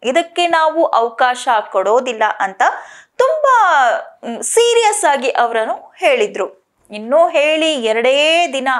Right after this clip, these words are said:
ಆಗಿಲ್ಲ, ನೈತಿಕ ಪೊಲೀಸ್ಗಿರಿಯ ಒಂದು ಘಟನೆ ಚಿಕ್ಕಬಳ್ಳಾಪುರದಲ್ಲಿ ನಡೆದಿದೆ. ಆಗಿದ್ದು ಇಷ್ಟು, ಒಂದು ಹಿಜಾಬ್ ಧರಿಸಿದ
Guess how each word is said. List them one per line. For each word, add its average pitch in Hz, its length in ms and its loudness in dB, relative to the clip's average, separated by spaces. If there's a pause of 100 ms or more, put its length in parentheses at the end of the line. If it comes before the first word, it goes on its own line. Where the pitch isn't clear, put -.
(140)
ಆಗಿಲ್ಲ, 277 420 -2 (720)
ನೈತಿಕ 403 720 0
ಪೊಲೀಸ್ಗಿರಿಯ 311 760 0
ಒಂದು 240 380 -2
ಘಟನೆ 262 520 -4
ಚಿಕ್ಕಬಳ್ಳಾಪುರದಲ್ಲಿ 240 1200 -2
ನಡೆದಿದೆ. 202 680 -4 (440)
ಆಗಿದ್ದು 349 760 0
ಇಷ್ಟು, - 440 -6 (420)
ಒಂದು 440 500 2
ಹಿಜಾಬ್ 277 640 0
ಧರಿಸಿದ 254 480 -2